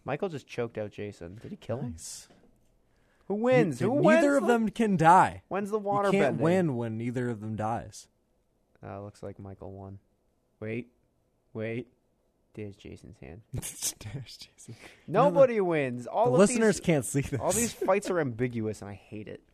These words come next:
Speaker 1: Pick a fucking winner.
Speaker 2: Yeah.
Speaker 1: There's a new one. Twenty nineteen. It's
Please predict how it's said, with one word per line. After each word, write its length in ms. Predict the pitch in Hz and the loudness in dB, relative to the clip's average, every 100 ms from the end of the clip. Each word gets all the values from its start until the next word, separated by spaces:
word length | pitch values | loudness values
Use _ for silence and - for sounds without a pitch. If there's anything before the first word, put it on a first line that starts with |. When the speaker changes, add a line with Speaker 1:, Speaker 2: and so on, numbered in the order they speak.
| _ _ | _ _
Speaker 1:
Pick 180 | - 202 | -10 -6
a 60 | 240 | -6
fucking 500 | - 247 - 233 220 | -6 -8 -6 -6 -2
winner. 460 | 226 240 180 117 _ | 0 2 2 0 _
Speaker 2:
Yeah. 100 | - - - _ _ _ _ - | -20 -18 -20 _ _ _ _ -4
Speaker 1:
There's 160 | 170 | 0
a 60 | 131 | 0
new 180 | 139 233 | 0 2
one. 480 | 277 220 165 110 104 123 _ _ _ _ _ _ _ _ _ | 6 8 8 6 -6 -18 _ _ _ _ _ _ _ _ _
Twenty 180 | 160 165 | -2 0
nineteen. 560 | 156 135 175 170 110 101 _ _ _ - | 0 -2 -2 -2 -4 -10 _ _ _ -14
It's 280 | 117 - | -14 -14